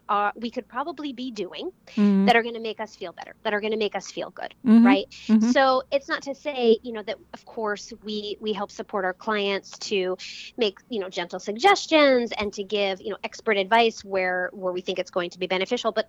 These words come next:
Speaker 1: ultimately, at the end of the day, most of us know things that we could be doing to feel better, things that maybe we shouldn't be doing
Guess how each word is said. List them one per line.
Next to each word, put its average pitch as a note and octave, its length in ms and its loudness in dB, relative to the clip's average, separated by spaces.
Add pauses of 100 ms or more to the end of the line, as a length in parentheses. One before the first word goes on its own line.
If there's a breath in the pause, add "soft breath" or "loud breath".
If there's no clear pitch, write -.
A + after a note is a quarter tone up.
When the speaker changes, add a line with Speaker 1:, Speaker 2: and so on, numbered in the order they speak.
(120)
Speaker 1:
ultimately, B3 580 0
at G3 80 -6
the A3 160 -10
end A3+ 140 -6
of G#3+ 80 -6
the G#3 80 -4
day, G#3 320 2 (320 loud breath)
most B3+ 300 0
of F#4 100 4
us F4+ 160 0
know D4+ 180 4
things A#3+ 300 -2
that B3+ 120 0
we A#3 100 -2
could G#3+ 220 -4
be D#4 120 0
doing G#3+ 320 -2 (140)
to B3+ 80 2
feel A3+ 160 4
better, - 260 -2
things G3+ 280 -4
that - 80 -4
maybe C4+ 180 -2
we F#4 100 6
shouldn't B4 340 4
be A3+ 120 -4
doing D3 280 -8